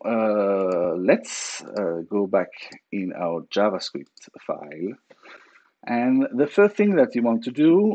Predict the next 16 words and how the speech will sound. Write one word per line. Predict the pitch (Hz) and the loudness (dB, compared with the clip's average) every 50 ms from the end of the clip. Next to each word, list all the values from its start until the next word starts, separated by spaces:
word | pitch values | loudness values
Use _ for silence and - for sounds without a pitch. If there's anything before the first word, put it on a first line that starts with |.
| - - | -2 -4
when, | - 117 113 110 107 107 104 104 | -2 0 2 2 2 0 0 0
uh, | 101 101 98 95 90 87 | 2 0 0 0 -2 -4
when | 87 85 - 95 92 90 85 - - - - _ _ _ _ - - | -6 -8 -8 -6 -6 -6 -8 -10 -14 -16 -20 _ _ _ _ -12 -4
you | 98 110 127 127 123 | 0 2 4 4 2
imported | - 110 107 98 - 110 104 95 - - 92 - - | 2 -2 -4 -4 -2 -2 -2 -2 -2 -2 -4 -4 -4
all | - 90 90 87 | -6 -6 -4 -4
the | 92 107 | -6 -8
scripts | - - - 127 139 - - - - - - _ _ - | -6 -2 0 0 0 0 -4 -12 -20 -20 -20 _ _ 0
is | 160 170 175 185 175 - - - | 4 4 4 4 2 -2 -8 -8
to | - 139 | -8 -6
set | - - - - 117 107 110 - - - | -6 -2 2 4 4 4 4 0 -6 -4
your | 104 104 104 107 107 110 - - | -2 0 2 2 2 0 -2 -2
images | - 160 180 185 180 175 185 175 180 - - - - - - | -2 0 0 0 2 2 2 2 2 0 -4 -12 -12 -6 -4
and | 202 226 233 - 120 | -2 0 0 2 0
your | 240 120 | 0 -2
content. | - - 147 135 127 - - 82 - - | 0 0 0 0 0 -2 -6 -6 -6 -10